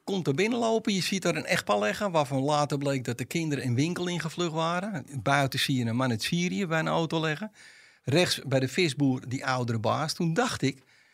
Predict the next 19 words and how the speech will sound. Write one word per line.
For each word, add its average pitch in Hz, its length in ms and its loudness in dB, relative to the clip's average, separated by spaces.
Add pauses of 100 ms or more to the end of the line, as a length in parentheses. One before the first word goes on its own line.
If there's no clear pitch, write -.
(220)
"Nou 143 180 -2
ben 160 180 0
je 147 80 2
een 131 160 0 (140)
oude 170 320 0
baas 139 320 2
geworden." 107 360 -2
En 113 160 -2
later 117 360 -2
bleek 117 200 -2
dat 117 140 -4
die 120 100 -2
man, 117 240 0
geloof 113 320 0
ik, - 100 -12
over 120 280 0
de 113 160 -2
tachtig 113 360 -2
was. 104 260 -10